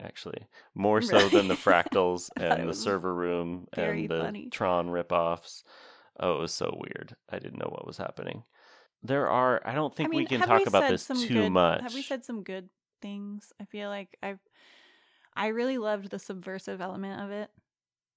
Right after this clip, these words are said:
Speaker 2: And I would have been down with that as a teen.
Speaker 1: Right.
Speaker 2: I loved that Angelina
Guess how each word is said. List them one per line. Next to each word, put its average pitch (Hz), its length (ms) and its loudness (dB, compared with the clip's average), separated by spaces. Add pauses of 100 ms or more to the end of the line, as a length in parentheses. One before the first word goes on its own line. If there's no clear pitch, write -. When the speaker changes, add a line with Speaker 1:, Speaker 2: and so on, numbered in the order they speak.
(140)
Speaker 2:
And 196 160 -4
I 190 80 -2
would 208 180 0
have 208 120 0
been 196 140 -2
down 196 240 -4
with 196 140 -8
that 190 300 -4
as 196 240 -2
a 208 160 -6
teen. 208 480 -6 (680)
Speaker 1:
Right. 98 360 0
Speaker 2:
I 214 100 -2
loved 208 360 -4
that 208 120 -4
Angelina 202 460 -10